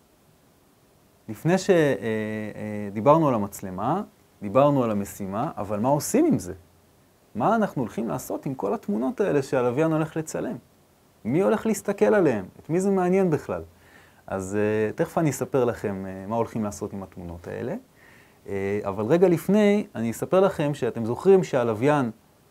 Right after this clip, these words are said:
בתחילת ההרצאה סיפרתי לכם שהלוויין משדר את התמונות לתחנה בקירונה, כן? ומקירונה התמונות עוברות למרכז עיבוד והפצה בצרפת. אז מה הצרפתים בעצם עושים לתמונות? הם מפעילים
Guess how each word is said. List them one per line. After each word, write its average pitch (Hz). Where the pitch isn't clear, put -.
בתחילת 160
ההרצאה 135
סיפרתי 135
לכם 120
שהלוויין 127
משדר 120
את 151
התמונות 131
לתחנה 110
בקירונה, 98
כן? 147
ומקירונה 165
התמונות 170
עוברות 165
למרכז 131
עיבוד 135
והפצה 127
בצרפת. 101
אז 98
מה 180
הצרפתים 180
בעצם 143
עושים 123
לתמונות? 101
הם 107
מפעילים 226